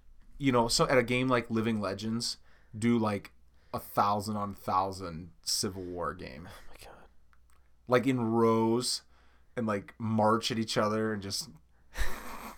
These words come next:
Speaker 2: Dude, I haven't played, I haven't played a scenario game since Tippmann versus the World a couple years ago.
Speaker 1: You know what would be fun? Do a big game like that,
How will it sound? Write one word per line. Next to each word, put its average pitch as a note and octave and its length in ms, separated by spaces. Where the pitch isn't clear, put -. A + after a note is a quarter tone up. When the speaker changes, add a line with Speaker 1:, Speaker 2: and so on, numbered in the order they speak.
Speaker 2:
Dude, A#2 120
I A2 120
haven't C#3+ 200
played, G#2+ 640
I - 80
haven't B2 200
played G2 280
a F#2 100
scenario F#2+ 440
game E2+ 240
since F2 520
Tippmann F#2 280
versus F#2 280
the F#2 80
World F2 520
a - 60
couple - 180
years F2+ 220
ago. - 200
Speaker 1:
You A2 120
know G2+ 80
what G#2 60
would A2+ 100
be G#2+ 60
fun? F2 420
Do A2+ 500
a - 40
big G#2+ 300
game G#2 240
like G#2+ 140
that, B2 300